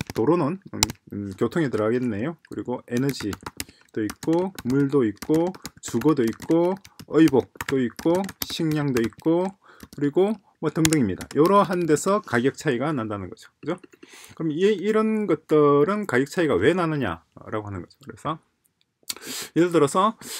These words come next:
물류 비용이 왜, 예, 한국과 중국이 물류 비용이 차이가 나는가? 그런 거죠. 그럼 중국은 물류 비용이 어떻게 해서 쌀 수가 있느냐는 겁니다. 그러니까 지금 이게 보다시피 오천구백십이 원에 모든 주문이 무료 배송이란 말이에요.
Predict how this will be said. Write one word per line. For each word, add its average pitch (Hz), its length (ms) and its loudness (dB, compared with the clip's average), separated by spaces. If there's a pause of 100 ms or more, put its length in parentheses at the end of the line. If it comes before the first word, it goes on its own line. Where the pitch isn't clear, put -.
물류 214 320 6
비용이 165 360 4
왜, 208 560 4 (260)
예, 135 360 -2
한국과 180 520 0
중국이 151 540 0
물류 139 280 2
비용이 120 260 0
차이가 135 220 0
나는가? 98 420 -6 (260)
그런 - 220 -14
거죠. - 160 -20 (400)
그럼 143 240 -4
중국은 190 480 0
물류 180 220 2
비용이 143 380 4
어떻게 160 240 0
해서 226 140 0
쌀 196 180 0
수가 185 200 2
있느냐는 113 360 0
겁니다. 87 380 -18
그러니까 120 420 -4
지금 165 240 -2
이게 156 360 0 (100)
보다시피 190 720 -4
오천구백십이 180 920 0
원에 147 380 2 (460)
모든 196 380 4
주문이 143 360 0
무료 120 360 4
배송이란 127 440 2
말이에요. 98 360 -4